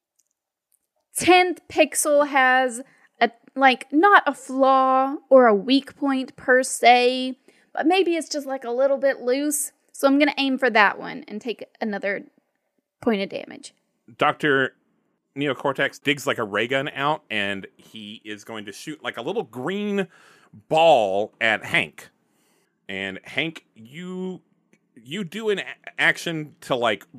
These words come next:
Speaker 2: respond to this. Um, well, I'll go ahead and do a shoot. I'll shoot, and he does. <laughs> He got, he gets a minus one. So, Hank, you do an action and a skill,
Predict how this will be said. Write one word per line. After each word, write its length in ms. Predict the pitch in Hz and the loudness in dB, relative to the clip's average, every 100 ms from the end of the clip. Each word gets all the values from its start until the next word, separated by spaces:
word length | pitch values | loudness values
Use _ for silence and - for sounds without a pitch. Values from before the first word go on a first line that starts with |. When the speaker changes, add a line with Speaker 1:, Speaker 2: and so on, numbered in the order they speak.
| _ 123 | _ -12
Speaker 2:
respond 520 | 120 - 110 95 87 | -12 -6 -6 -6 -10
to 60 | 87 | -18
this. 400 | 73 67 - - | -18 -20 -20 -16
Um, 300 | 98 92 87 - | -12 -10 -12 -14
well, 180 | 117 123 | -2 0
I'll 120 | 127 | 0
go 140 | 147 143 | -2 -2
ahead 100 | 110 | -4
and 80 | |
do 200 | 107 101 - | -10 -12 -14
a 60 | 95 | -18
shoot. 420 | - 104 87 _ _ | -16 -14 -16 _ _
I'll 100 | 98 | -18
shoot, 340 | 95 - 92 82 - | -18 -16 -16 -18 -20
and 280 | 90 87 85 | -18 -18 -18
he 180 | 104 98 | -20 -16
does. 600 | 90 85 85 85 - _ | -12 -12 -14 -16 -20 _
<laughs> 60 | _ _ _ _ _ _ _ _ _ _ _ _ _ _ _ _ _ _ _ _ - - - - 175 - | _ _ _ _ _ _ _ _ _ _ _ _ _ _ _ _ _ _ _ _ -20 -18 -18 -10 -10 -8
He 80 | - 165 | -12 -10
got, 260 | - 120 _ | -10 -10 _
he 120 | 127 | -12
gets 180 | 127 - | -10 -10
a 60 | |
minus 340 | 107 107 110 - | -10 -8 -10 -10
one. 320 | 104 98 113 - _ - _ | -8 -8 -10 -18 _ -20 _
So, 380 | - 151 131 120 - | -12 -4 -4 -4 -8
Hank, 300 | 185 165 _ | -10 -10 _
you 340 | 120 156 233 | -20 -18 -16
do 460 | 175 120 196 202 185 135 | -16 -14 -12 -8 -8 -6
an 200 | 127 127 _ | -6 -6 _
action 680 | 139 147 - - 92 107 160 - | -2 -2 -4 -12 -12 -12 -18 -14
and 160 | 110 104 | -12 -12
a 40 | |
skill, 600 | 92 - 180 131 101 101 | -14 -8 -6 -4 -4 -8